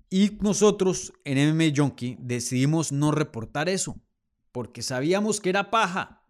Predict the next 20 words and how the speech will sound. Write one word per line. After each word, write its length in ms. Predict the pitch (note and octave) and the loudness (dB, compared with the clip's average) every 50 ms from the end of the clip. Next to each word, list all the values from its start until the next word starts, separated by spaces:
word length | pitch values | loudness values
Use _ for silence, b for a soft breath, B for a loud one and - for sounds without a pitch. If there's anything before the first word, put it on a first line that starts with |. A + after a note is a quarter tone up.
| - b b b b b b | -20 b b b b b b
Sabíamos 520 | b - B2 C3 D3 D#3+ F#3 G3 F3+ - | b -6 -4 -2 -2 -2 -2 -4 -4 -6
que 120 | - B2+ - | -10 -10 -6
Kevin 220 | - E3 F3 F3 | -4 -2 -2 -2
Holland 340 | D#3 D#3 G3 G#3 G#3 F#3 F3 | 0 2 2 2 2 2 2
no 140 | F3+ G3+ A3 | 2 2 2
estaba 340 | G#3+ A3 - A3+ A3 A3+ | 0 0 0 0 2 2
retirado, 760 | A3+ G#3 F#3+ F#3 - C3+ A#2+ B2 D3+ F#3 G3+ F3+ A#2 F#2 F#2 b b b b b b b | 2 0 -2 -4 -6 -4 -2 0 0 0 0 -2 -4 -6 -10 b b b b b b b
que 100 | b A#2 | b -8
eso 160 | A2+ A2+ - E3+ | -8 -6 -4 -2
era 140 | F3 F3+ | -2 -2
simplemente 720 | F3+ - F#3+ F3+ D3+ F3 F3 F3+ F3+ F3+ F3 D3+ F3+ F3 | -2 -2 -4 -4 -2 -2 -2 0 0 -2 -2 -4 -6 -6
para 180 | F3+ - C3+ A2 | -4 -4 -4 -4
hacer 260 | G2+ - - D3+ D3+ | -4 -4 -4 -4 -4
show 320 | C#3 - - F3+ F#3 F3+ F3+ | -4 0 2 2 4 4 2
en 120 | F3 D#3+ | 0 2
redes 260 | D#3+ D#3 E3+ F3+ E3 | 2 4 4 4 4
sociales. 600 | - - F#2+ - - D3 E3 D#3+ G#2+ F2 - - _ _ _ _ _ _ _ _ _ | 0 -4 -6 -4 -2 0 0 0 -2 -6 -12 -18 _ _ _ _ _ _ _ _ _
Y 160 | - G#3 G3+ | -2 0 2
si 220 | - - - F#3+ F3+ | 2 2 2 4 4
van 260 | F3+ G3+ A#3 B3+ | 4 4 4 2